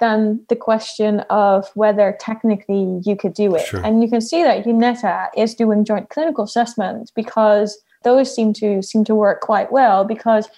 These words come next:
Speaker 1: you can do that. But then, you know, whether it's the most efficient way of doing things, you know, is a different question as well.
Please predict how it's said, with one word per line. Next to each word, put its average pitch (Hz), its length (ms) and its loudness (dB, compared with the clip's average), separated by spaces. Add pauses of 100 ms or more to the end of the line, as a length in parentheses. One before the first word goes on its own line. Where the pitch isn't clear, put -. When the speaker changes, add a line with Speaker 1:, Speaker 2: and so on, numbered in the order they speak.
(160)
Speaker 1:
you 220 160 -2
can 220 160 2
do 262 180 2
that. 180 400 -2
But 240 200 0
then, 214 420 2
you 233 80 2
know, 185 340 0 (160)
whether 254 200 2
it's - 200 -6
the 233 80 0
most 226 300 0
efficient 240 480 -2
way 269 220 2
of 285 120 -6
doing 285 360 -2
things, 320 400 -6
you 226 100 2
know, 220 120 2
is 240 80 0
a 208 60 -4
different 208 320 -6
question 196 720 -6
as 208 140 -10
well. 214 460 0